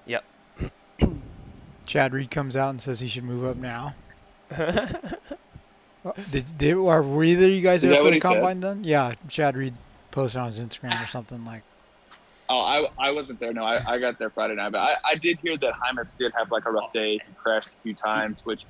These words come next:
Speaker 3: I mean, everyone lines up at the gate and puts their pants on the same way. Like, I'm not giving him, you know, any, you know, making any excuses for him. But, uh, yeah, I mean, that, I was, that was, that was cool to see.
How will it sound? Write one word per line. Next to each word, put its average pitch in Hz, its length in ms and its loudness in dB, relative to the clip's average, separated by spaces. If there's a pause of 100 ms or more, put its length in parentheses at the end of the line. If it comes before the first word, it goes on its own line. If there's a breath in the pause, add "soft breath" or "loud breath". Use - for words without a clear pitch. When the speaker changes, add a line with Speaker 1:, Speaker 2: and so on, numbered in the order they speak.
(640)
Speaker 3:
I 151 80 2
mean, 151 380 0
everyone 151 360 4
lines 143 240 2
up 135 120 -2
at 131 80 -2
the 120 80 0
gate 120 260 4
and 117 260 -4 (140)
puts 120 160 -8
their 113 80 -2
pants 113 300 -2
on 110 100 2
the 104 80 -8
same 110 260 0
way. 110 240 2
Like, 110 160 0
I'm 113 120 0
not 107 180 -2
giving 107 200 -6
him, - 40 -12 (240)
you 110 120 -6
know, 87 200 -8 (180)
any, 107 160 -2
you 92 80 -4 (1200)
know, 92 80 -2
making 110 420 0 (300)
any 101 240 0
excuses - 460 0
for 107 200 0
him. 107 220 0
But, 131 260 4 (560)
uh, 104 380 2
yeah, 113 240 0
I 98 60 -8
mean, 120 120 -6
that, 131 160 0
I 127 120 0
was, 131 260 -4
that 123 120 -2
was, 120 280 -6
that 120 100 -4
was 117 180 -4
cool 110 140 -8
to 101 100 -14
see. 107 220 -6